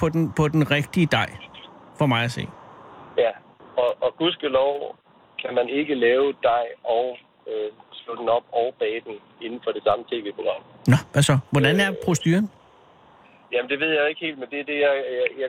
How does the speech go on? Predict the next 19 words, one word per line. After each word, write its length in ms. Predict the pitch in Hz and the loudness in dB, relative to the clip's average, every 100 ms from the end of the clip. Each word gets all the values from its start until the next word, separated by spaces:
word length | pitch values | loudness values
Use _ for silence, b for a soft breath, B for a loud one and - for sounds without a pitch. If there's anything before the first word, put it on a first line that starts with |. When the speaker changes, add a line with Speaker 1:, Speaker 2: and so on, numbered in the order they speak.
| - | -6
Speaker 2:
klynger 220 | 143 156 147 | -4 -2 -4
lidt 120 | 143 127 | -6 -8
mit 100 | 120 | -4
håb 140 | 151 143 139 | -4 -4 -6
til, 100 | 143 110 | -6 -4
at 60 | 113 123 | -6 -4
vi 60 | |
er 60 | 120 | -2
jo 40 | 120 | -2
nødt 120 | 143 | -2
til 80 | - 123 | 0 0
at 20 | |
lave 100 | 131 135 - 131 | 0 -2 -2 -2
dejen 200 | 123 113 139 | -2 -6 -6
dagen 180 | 123 117 127 | -6 -4 -4
før. 120 | 104 - _ _ _ _ - 104 | -4 -8 _ _ _ _ -6 0
Speaker 1:
Ah. 180 | 135 160 131 | 2 4 2
Speaker 2:
Øh, 220 | 107 104 | 0 -2
og 40 | - | -2